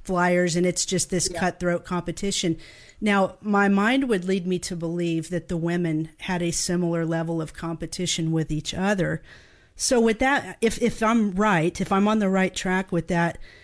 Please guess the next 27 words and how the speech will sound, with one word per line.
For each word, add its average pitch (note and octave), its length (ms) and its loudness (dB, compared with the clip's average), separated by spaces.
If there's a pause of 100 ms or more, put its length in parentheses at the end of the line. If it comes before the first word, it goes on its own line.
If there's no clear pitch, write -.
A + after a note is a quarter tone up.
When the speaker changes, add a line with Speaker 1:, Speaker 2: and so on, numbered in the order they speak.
(400)
Speaker 1:
how D4+ 280 -2
tough C4 420 0
was G3 320 2
it - 160 0
to, F#3 280 0
was G3 220 2
it G#3+ 100 0
possible B3 420 4
to A3 60 2
have F3 360 0
real, G#3+ 460 2 (340)
true, G3+ 380 2
and E3+ 140 0
trusted F#3 500 -2
friendships F#3+ 640 -2
with E3+ 220 0
other F#3 320 0
women? G#3 580 -2
Or G3+ 120 0
was A3+ 260 2
it - 240 -2 (420)
pretty D#4 240 6
much B3 280 2
on G#3 160 0
a, F3+ 100 2
like, E3 220 -2
a, E3 120 -2